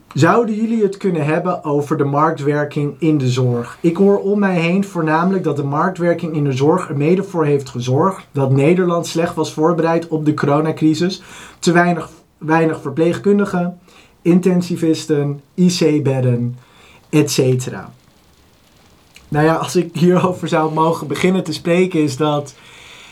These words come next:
er is geen echte marktwerking in de zorg. En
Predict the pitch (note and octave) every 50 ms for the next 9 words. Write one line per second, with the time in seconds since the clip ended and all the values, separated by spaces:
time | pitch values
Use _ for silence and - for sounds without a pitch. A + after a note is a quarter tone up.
0 | - - - _ _ _ _ _ _ - D#3+ E3 E3+ E3 F#3+ F#3+ G#3+ A3 - -
1 | - - - - - - F3+ E3+ F3 F3 F3 F3 F3 - - _ - E3 D#3+ -
2 | - - - E3 D3 D3 D3 C#3 C#3 C#3 D3 - - C3+ C#3+ C#3+ C#3 C3+ C3+ C3
3 | - C#3+ C3+ C3 B2+ B2+ B2+ B2+ - - _ _ _ _ - F3 D#3+ D3+ D3 B2+
4 | B2+ B2 A#2+ B2+ A#2+ A2+ A2+ A2+ A2+ A2 - - - - - D#3 C#3+ D3 D3 D3
5 | D3 D3+ D3+